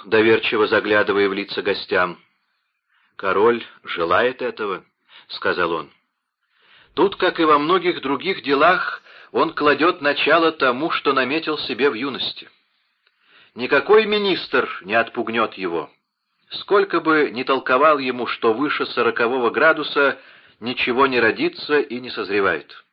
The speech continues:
Король знает одно: там родятся люди. Они дикари и не ведают христианского учения,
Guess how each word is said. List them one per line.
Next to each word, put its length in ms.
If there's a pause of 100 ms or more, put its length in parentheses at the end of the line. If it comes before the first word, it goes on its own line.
(580)
Король 340
знает 340
одно: 420 (500)
там 280
родятся 640
люди. 360 (580)
Они 240
дикари 680 (540)
и 160
не 140
ведают 380
христианского 800
учения, 640